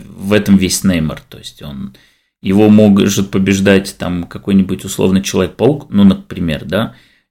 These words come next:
и он все равно это будет обставлять так, как у, «вы мне не ровня», и если меня зовут в совет, то в-, мне не зовут в совет, меня зовут с-,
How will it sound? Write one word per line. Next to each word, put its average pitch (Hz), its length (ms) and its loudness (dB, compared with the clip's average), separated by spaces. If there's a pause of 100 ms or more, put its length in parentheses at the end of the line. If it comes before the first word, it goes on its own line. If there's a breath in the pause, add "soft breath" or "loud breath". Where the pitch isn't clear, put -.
(120)
и 101 260 2
он 113 320 4
все - 180 0
равно 101 360 4
это 98 260 0
будет 87 360 -10
обставлять 82 640 -8
так, 90 220 -10
как - 220 -14
у, - 320 -8
«вы 98 220 2
мне 95 220 6
не 95 160 6
ровня», 90 640 0 (140)
и 80 440 -6 (460 soft breath)
если 92 260 -4
меня 98 240 6
зовут 95 300 0
в - 60 -6
совет, 110 520 -2
то 90 140 -4
в-, 87 140 -6
мне 98 220 6
не 101 120 8
зовут 101 340 0
в - 40 -8
совет, 82 360 -4
меня 73 360 -4
зовут 98 400 -4
с-, - 40 -12